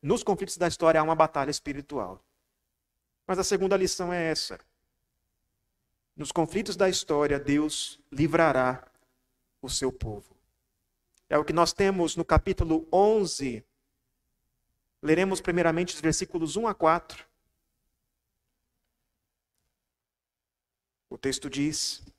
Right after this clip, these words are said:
"Mas eu, no primeiro ano de Dario, o Medo,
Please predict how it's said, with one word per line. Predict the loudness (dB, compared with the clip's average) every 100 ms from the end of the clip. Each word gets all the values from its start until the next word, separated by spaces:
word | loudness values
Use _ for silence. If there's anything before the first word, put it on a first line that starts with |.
| _ _ _ _ _ _ _ _ _ _ _ _ _ _ _
"Mas | 2 6 8 8
eu, | 10 10 8
no | 6
primeiro | 6 6 8 8
ano | 8 4 2
de | 4
Dario, | 4 4 0 0 0 -2
o | 0
Medo, | 4 4 4 0 0